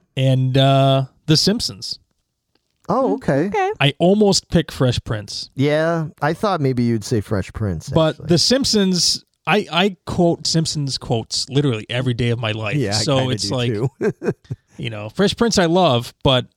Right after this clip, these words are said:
Speaker 1: The Simpsons I think is more integrated into my life than Fresh Prince is, you
Speaker 3: Hmm.
Speaker 1: know?
Speaker 2: Gotcha. Okay, that makes sense. Megan, I'm real curious to see what you choose here.
Speaker 3: <laughs> I, I teetered on Fresh Prince myself.
Speaker 2: Wow.
Speaker 3: I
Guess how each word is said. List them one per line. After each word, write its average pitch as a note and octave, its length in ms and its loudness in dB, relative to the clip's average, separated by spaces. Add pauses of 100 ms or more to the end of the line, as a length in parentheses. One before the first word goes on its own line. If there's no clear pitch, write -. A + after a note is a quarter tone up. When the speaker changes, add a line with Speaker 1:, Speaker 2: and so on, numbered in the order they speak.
Speaker 1:
The D3+ 80 4
Simpsons E3 420 2
I C#3+ 80 4
think C3+ 240 0
is B2 160 0
more B2 240 0
integrated A2 480 -2
into G#2+ 180 -10
my A2+ 120 -8
life G#2+ 260 -8
than A2 140 -12
Fresh - 280 -14
Prince - 300 -16
is, - 280 -20 (100)
you A#2 100 -10
Speaker 3:
Hmm. A#2+ 60 -6
Speaker 1:
know? A#2 160 -12 (120)
Speaker 2:
Gotcha. D#2 520 -6 (1300)
Okay, D4 380 -2 (160)
that - 120 -8
makes D#4+ 220 -6
sense. F3 460 -6 (120)
Megan, D3+ 400 -2
I'm D3 100 -2
real C#3+ 220 0
curious D#3 400 0
to C3 80 -2
see C3+ 180 0
what B2 220 -2
you C3 100 2
choose G2+ 360 -4
here. D#2 260 -6 (380)
Speaker 3:
<laughs> - 360 -20
I, C4+ 440 0 (120)
I B3+ 320 2
teetered F4 380 0
on C#4+ 140 2
Fresh - 300 -4
Prince C#4 240 -4
myself. A#3+ 720 -4 (120)
Speaker 2:
Wow. G2+ 360 -6 (220)
Speaker 3:
I A3+ 360 0